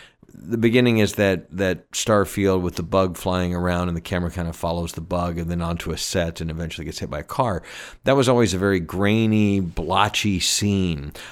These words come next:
A lot of the dark scenes in the original movie I remember being very blotchy with the old technology. Well, they're not anymore. I watched the eleven-minute, uh,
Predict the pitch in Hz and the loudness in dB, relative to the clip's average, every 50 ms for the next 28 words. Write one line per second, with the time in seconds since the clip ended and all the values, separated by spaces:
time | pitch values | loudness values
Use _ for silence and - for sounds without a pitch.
0 | - - 90 107 127 143 147 120 104 90 87 107 98 95 82 - - 104 95 90 | -8 -2 2 4 4 4 4 4 2 2 2 2 2 2 0 0 -2 -2 0 0
1 | 87 85 85 - 95 92 87 85 90 95 90 - 87 92 90 90 90 87 85 90 | 0 -2 -2 -4 -2 -2 0 2 2 2 2 0 0 0 0 2 2 0 0 0
2 | 87 82 87 87 87 85 80 85 85 85 90 85 87 85 80 98 104 107 101 90 | 0 0 0 0 0 -2 -2 -2 -2 -2 -2 -2 -2 -2 0 0 2 2 2 2
3 | 80 78 - 90 87 80 82 87 87 92 - - - - 80 73 71 69 76 - | 0 -4 -4 -4 -4 -2 0 0 0 -2 -2 -4 -4 -4 -4 -6 -6 -8 -10 -10
4 | - - 76 80 82 - - - 87 - - 80 78 80 85 80 78 78 - - | -8 -6 -6 -6 -6 -8 -10 -10 -10 -10 -10 -10 -8 -6 -6 -6 -8 -8 -10 -10
5 | 55 - - 64 50 - - _ - - - _ _ _ - 113 127 175 190 190 | -12 -10 -10 -10 -12 -12 -14 _ -20 -20 -20 _ _ _ -2 0 2 4 4 2
6 | 175 175 156 135 120 101 92 82 76 76 67 58 - - _ _ _ _ _ - | 2 0 0 2 2 2 2 0 -2 -4 -6 -8 -10 -12 _ _ _ _ _ -20
7 | - - - - - - - - - _ _ _ - 139 143 143 135 147 165 185 | -20 -20 -20 -20 -20 -20 -20 -20 -20 _ _ _ 0 4 4 6 6 6 6 4
8 | 247 240 - - - 135 139 131 120 113 110 117 120 127 131 123 113 107 107 110 | 4 2 0 0 2 4 6 8 8 8 8 6 6 6 6 6 6 6 6 6
9 | 107 104 101 95 82 - - - 95 98 92 92 87 85 85 85 | 6 6 4 2 0 -4 -8 -4 -2 0 2 2 2 2 0 -2